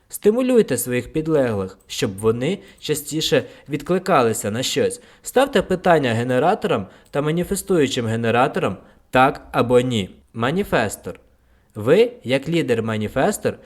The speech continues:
ви були призначені для цієї ролі. Якщо ваше серце та душа вірять у те, що ви робите, переконайтеся, що ви маєте внутрішній драйв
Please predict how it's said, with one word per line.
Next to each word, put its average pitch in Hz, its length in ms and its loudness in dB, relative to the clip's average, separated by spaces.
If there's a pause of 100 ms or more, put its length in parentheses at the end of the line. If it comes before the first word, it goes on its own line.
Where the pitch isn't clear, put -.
ви 202 200 6
були 160 420 2 (220)
призначені 127 800 -2
для 104 160 -2
цієї 104 500 0
ролі. 87 220 -2 (280)
Якщо 170 380 2
ваше 165 460 0
серце 135 540 -2
та 123 140 -2
душа 127 460 -2
вірять 160 460 -2
у 123 60 -8
те, 123 220 -2
що 110 200 -4
ви 95 160 -2
робите, 156 480 0 (320)
переконайтеся, 220 840 0
що - 220 -4
ви 165 260 -2
маєте 156 520 0
внутрішній 123 760 -6
драйв 147 340 -2